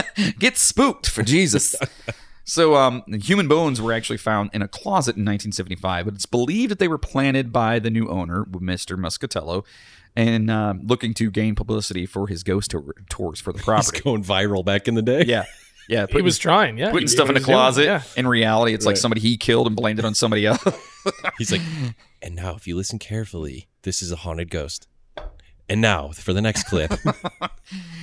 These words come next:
Speaker 1: So in nineteen eighty-two, um, the Franklin Castle was added to the National Register of Historic Places. So it's actually considered a historic building.
Speaker 2: And that was what year?
Speaker 1: In nineteen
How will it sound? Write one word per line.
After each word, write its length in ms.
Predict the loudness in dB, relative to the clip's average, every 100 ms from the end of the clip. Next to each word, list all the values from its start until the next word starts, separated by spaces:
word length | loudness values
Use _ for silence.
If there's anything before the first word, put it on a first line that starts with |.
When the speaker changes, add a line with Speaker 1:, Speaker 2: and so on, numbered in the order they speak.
| -4
Speaker 1:
So 180 | 0 2
in 60 |
nineteen 340 | 2 2 0 0
eighty-two, 640 | 0 2 4 4 4 4
um, 340 | 2 2 0 0
the 160 | -2
Franklin 320 | -2 -4 -2 0
Castle 480 | 2 2 0 -2
was 160 | -4 0
added 220 | 2 2
to 100 | -2
the 80 | -4
National 580 | -2 0 0 0 -2 -2
Register 440 | -2 -2 -2 -6 -2
of 220 | -4 -2
Historic 480 | -4 -2 -2 -2 -2
Places. 400 | -4 -4 -8 -4
So 160 | -4
it's 100 | -6 -2
actually 340 | -2 0 -2
considered 460 | -2 -2 -2 -4 -8 -20 _
a 100 | -2
historic 500 | 0 -2 -2 -4 -4
building. 300 | -10 -12 -18 _ -4
Speaker 2:
And 160 | -2
that 120 | -2 -2
was 200 | -2 -2
what 120 | -4
year? 220 | -6 -8 _ _ -14
Speaker 1:
In 60 | -8
nineteen 280 | -6 -8